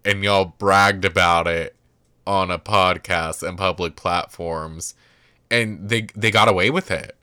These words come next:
for, like, years. And then, you know, it caught up to them and, you know, they got fired. And, like, you know, a lot of this cast previously, you know, th-, this cast has never been one where it's like,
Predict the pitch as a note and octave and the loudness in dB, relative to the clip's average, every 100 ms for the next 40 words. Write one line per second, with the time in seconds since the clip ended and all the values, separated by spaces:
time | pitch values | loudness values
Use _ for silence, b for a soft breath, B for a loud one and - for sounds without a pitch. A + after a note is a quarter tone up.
0 | _ A#2 G2+ F2 F2+ F#2+ C3 F#2 E2 - | _ -2 0 -2 -4 0 0 0 -4 -14
1 | - - b b b b b G2+ G2+ G2 | -12 -14 b b b b b -6 -4 -2
2 | F#2+ F#2+ G#2 G2 G2+ E2+ D#2+ F#2 - - | -2 -4 -4 -4 -4 -6 -10 -12 -16 -20
3 | _ _ - F2+ D#2+ - G2 F#2+ A2 C3 | _ _ -8 -8 -8 -2 4 4 4 2
4 | - - E3+ A#2+ E2+ D#2 - F#2 F#2+ G2 | -2 -6 0 0 0 -4 -10 -8 -6 -4
5 | G2 F#2+ F#2+ G2 G2 - _ - F2 G2 | -2 -2 -2 -2 -4 -8 _ -20 -6 -2
6 | G2+ A#2 B2 - - C3+ F3+ G3+ G#2 F2+ | 2 4 2 0 4 4 4 2 2 0
7 | F2 G#2+ A2+ A#2+ B2 - D3 E3 E3+ E3 | -4 -6 -2 -4 -4 -6 -6 -2 0 0
8 | D#3+ - - D3 D#3+ F#3+ A3 A3 G3+ - | -2 -6 -4 -4 -2 -2 -2 -4 -6 -4
9 | E3+ E3 D#3+ - - - - C#3 C#3 C#3+ | -2 0 -2 -4 -8 -14 -10 -6 -6 -6
10 | C#3+ - A#2+ A2 G2+ A#2+ A#2 G#2+ G2 F#2+ | -6 -4 -4 -4 -6 -4 -2 -2 -4 -8
11 | B B B - A#2+ C#3+ C#3+ F#3+ - G#3 | B B B -16 -12 -10 -6 -6 -4 -4
12 | B3+ A#3+ - - - _ _ D3 D#3 D3 | -4 -4 -6 -6 -16 _ _ -4 -2 0
13 | D#3 D3+ B2+ A#2 A2+ G2 G2+ G2 F#2+ F#2+ | 0 2 0 0 -2 -2 -2 -2 0 0
14 | F2 - - F#2 E2+ C#2 - | 0 -4 -6 -4 -4 -8 -16